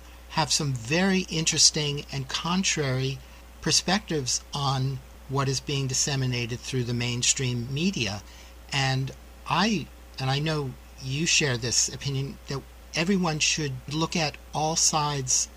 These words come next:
of, maybe not all sides, but l-, but take a broad perspective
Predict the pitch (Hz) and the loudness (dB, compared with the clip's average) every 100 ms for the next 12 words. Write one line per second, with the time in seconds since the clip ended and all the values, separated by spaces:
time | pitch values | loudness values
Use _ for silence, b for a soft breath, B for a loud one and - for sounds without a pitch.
0 | - 131 120 110 - - - - - - | -2 0 0 -4 -14 -18 -20 -20 -20 -20
1 | - 185 151 131 110 - 143 190 202 139 | -2 0 2 0 -2 -2 2 4 4 0
2 | 113 - - - 180 - 196 - b b | -2 -4 -4 -4 -6 -8 -16 -16 b b
3 | b - 180 - - 214 - - 139 131 | b -6 -6 -2 0 0 -2 -6 -6 -4
4 | 147 160 165 170 165 - 160 - 165 156 | 0 4 6 4 0 -6 -2 0 2 0
5 | - 127 117 | 0 -6 -6